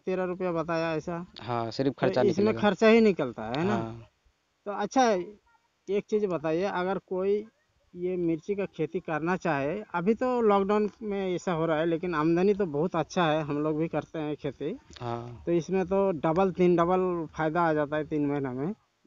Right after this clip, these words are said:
Speaker 2: हाँ।
Speaker 1: हाँ, इसमें अच्छा आता है,
Speaker 2: अगर
Speaker 1: लेकिन लॉकडाउन के लिए नहीं आता है। लेकिन आप एक चीज़ बताइए,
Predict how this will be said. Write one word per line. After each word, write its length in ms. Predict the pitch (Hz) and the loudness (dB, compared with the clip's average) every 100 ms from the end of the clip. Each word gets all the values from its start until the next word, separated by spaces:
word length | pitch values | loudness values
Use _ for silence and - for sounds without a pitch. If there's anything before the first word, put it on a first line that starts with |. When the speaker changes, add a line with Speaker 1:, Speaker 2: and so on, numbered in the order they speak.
| - | -12
Speaker 2:
हाँ। 320 | 120 117 110 123 | -8 -8 -10 -10
Speaker 1:
हाँ, 340 | 147 175 285 | -4 -2 -2
इसमें 260 | - - 180 | -6 -4 0
अच्छा 320 | 160 - 202 | 0 0 2
आता 280 | 156 135 135 | 2 0 -4
है, 120 | 160 | 0
Speaker 2:
अगर 100 | 143 | 4
Speaker 1:
लेकिन 160 | 143 190 | 4 2
लॉकडाउन 440 | 185 185 190 202 | -2 -2 -2 -2
के 120 | 202 | 0
लिए 180 | 196 190 | 0 0
नहीं 220 | 185 202 | 2 4
आता 280 | 175 127 139 | 2 0 -4
है। 100 | 170 | -2
लेकिन 320 | 175 165 190 | -2 -2 0
आप 320 | 165 180 185 | 2 2 2
एक 220 | 180 180 - | -4 -4 -4
चीज़ 200 | 208 185 | -4 -2
बताइए, 640 | 160 170 170 143 143 | -4 -4 -4 -4 -4